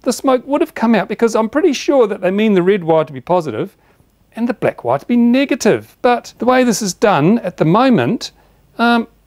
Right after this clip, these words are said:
I'd be putting reverse polarity into this thing. Now, is it this that's wrong, or is it that that's wrong? I don't know. I've got a battery here somewhere with,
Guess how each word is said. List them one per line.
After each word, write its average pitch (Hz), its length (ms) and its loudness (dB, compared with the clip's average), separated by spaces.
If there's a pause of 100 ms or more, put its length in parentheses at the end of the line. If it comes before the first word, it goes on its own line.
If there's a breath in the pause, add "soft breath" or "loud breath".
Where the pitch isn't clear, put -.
(140)
I'd 277 140 0
be 302 80 -2
putting 254 240 2
reverse 208 280 2
polarity 254 500 0
into 185 160 2
this 170 140 0
thing. 185 120 2
Now, 175 100 2
is 269 220 -2
it - 200 -6 (440)
this 135 360 -2
that's 214 220 -4
wrong, 262 300 0
or 220 80 -2
is 208 80 -2
it 226 160 -10
that 233 180 -2
that's - 220 -12
wrong? 143 200 -2
I 247 80 0
don't 165 140 0
know. 202 160 2
I've 185 80 -2
got 214 140 -2
a - 20 -8
battery 139 380 -6
here 117 100 -8
somewhere 135 280 -2
with, 131 220 -2